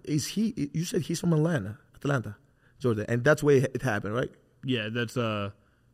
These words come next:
Speaker 2: where the camp was being held, and that says his Wikipedia page says he's born in Atlanta.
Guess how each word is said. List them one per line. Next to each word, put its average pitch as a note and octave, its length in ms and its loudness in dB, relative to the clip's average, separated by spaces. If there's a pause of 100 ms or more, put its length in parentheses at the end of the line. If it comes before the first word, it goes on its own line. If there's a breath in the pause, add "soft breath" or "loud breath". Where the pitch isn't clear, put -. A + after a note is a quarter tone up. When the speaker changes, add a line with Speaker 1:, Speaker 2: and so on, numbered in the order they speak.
(140)
Speaker 2:
where A#2+ 200 -2
the G#2 240 -4
camp A#2 400 -6
was G#2+ 160 -4
being A2 200 -4
held, G#2 320 -4
and G#2 100 -6
that G#2+ 100 -6
says G#2 300 -6
his A#2+ 100 -2
Wikipedia B2 540 2
page A2 200 -4
says G#2+ 100 -6
he's G#2 180 -6
born G#2+ 300 -4
in G2+ 120 -6
Atlanta. F#2 380 -10